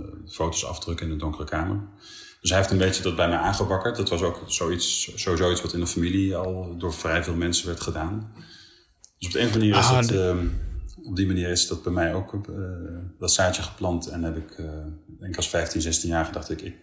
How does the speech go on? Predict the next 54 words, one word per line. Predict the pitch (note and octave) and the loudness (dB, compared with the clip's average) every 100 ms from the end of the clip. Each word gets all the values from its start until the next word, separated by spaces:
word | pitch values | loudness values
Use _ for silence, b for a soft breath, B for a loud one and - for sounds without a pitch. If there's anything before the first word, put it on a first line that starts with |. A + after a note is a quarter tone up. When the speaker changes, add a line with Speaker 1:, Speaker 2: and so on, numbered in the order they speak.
| - | -20
Speaker 1:
dat | - - | -12 -6
ga | - | -2
ik | D#2+ | 0
doen." | D2+ G2+ B2+ G2+ - | 0 -2 -4 -10 -8
En, | E2+ D#2+ - | -8 -8 -8
eh, | - - - D3 | -10 -12 2 4
Speaker 2:
Dus | D3+ | 4
het | E3 | 4
was | D#3+ | 4
wel | E3 F3+ | 6 6
echt | E3 | 4
in | E3 | 6
je | C3+ | 6
omgeving. | B2+ D#3+ D3+ A2 | 6 6 6 4
Je | G#2+ | 2
vader | - C3 C#3 | 4 4 6
deed | C3 | 6
het, | C3+ | 4
zei | - C3+ C3+ | 4 4 6
je, | |
en, | C3+ A#2 | 6 6
eh, | A#2 | 6
het | A#2 | 4
zat | C3 | 4
ook | C3+ | 6
in | B2+ | 6
de | |
familie. | A#2 A#2 B2+ E3+ | 4 6 6 6
Dus | F#3 - | 4 0
het | |
wa-, | A#2 A#2+ C#3 | 4 4 4
was | B2+ | 4
wel | B2 C3+ | 6 6
iets | B2+ C#3 | 6 4
wat, | B2+ A#2 - | 4 4 4
wat, | B2 B2+ | 2 4
wat | B2 A2+ | 4 4
al | A2 | 4
dichtbij | A#2+ A2+ A#2 | 4 6 4
was. | G#2 G2 | 4 0
Het | - | -2
was | - G#2 | 2 4
niet | A#2+ A2 | 4 4
een | A#2 | 4
onbekende | C3+ C3 - A2+ | 8 6 8 6
wereld. | A2 G#2+ | 8 6
Speaker 1:
Het | G#2 | 6
was | G#2 G#2 | 4 4
niet | B2 | 4
een | A#2+ G#2+ G#2+ G#2 | 4 4 4 4
volledig | - - G#2 G#2+ G#2+ | 0 2 6 6 6
onbekende | G2+ G2+ G2 F2+ | 2 4 2 2
wereld, | E2 D2 D2+ - | 2 0 -4 -2
nee, | - | -2